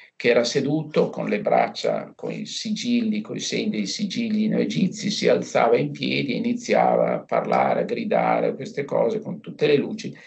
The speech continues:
e si usciva, nella, uscite col tapirulan, la gente scendeva perciò senza difficoltà,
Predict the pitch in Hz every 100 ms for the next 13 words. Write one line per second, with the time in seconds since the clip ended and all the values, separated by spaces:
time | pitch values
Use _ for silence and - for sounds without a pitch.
0 | - - - 127 - 143 143 127 117 131
1 | 185 - _ - - - - 107 113 107
2 | 104 107 110 - 123 - - 110 107 107
3 | 117 113 117 120 113 107 127 110 113 107
4 | 117 110 113 113 107 - 107 117 110 -
5 | 113 107 107 98 - - 110 - - -
6 | 123 180 -